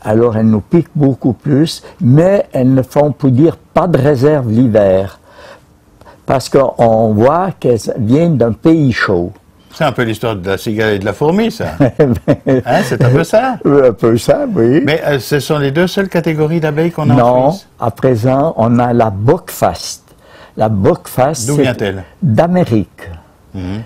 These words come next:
Speaker 1: C'est une ruche, qui, une abeille qui, euh, qui correspond bien avec, pour nos climats. Elles font des réserves l'hiver. Elles sont douces, plus ou moins douces.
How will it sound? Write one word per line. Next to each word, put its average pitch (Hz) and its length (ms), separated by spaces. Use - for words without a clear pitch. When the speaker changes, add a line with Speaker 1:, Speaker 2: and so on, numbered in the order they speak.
Speaker 1:
C'est 117 420
une 120 180
ruche, 156 580
qui, 127 300
une 135 260
abeille 135 580
qui, 117 540
euh, 110 420
qui 135 200
correspond 120 720
bien 143 320
avec, 147 340
pour 127 220
nos 135 240
climats. 135 640
Elles 120 260
font 165 260
des 143 240
réserves 123 640
l'hiver. 117 640
Elles 151 180
sont 127 340
douces, 135 760
plus 127 360
ou 139 100
moins 110 300
douces. 127 640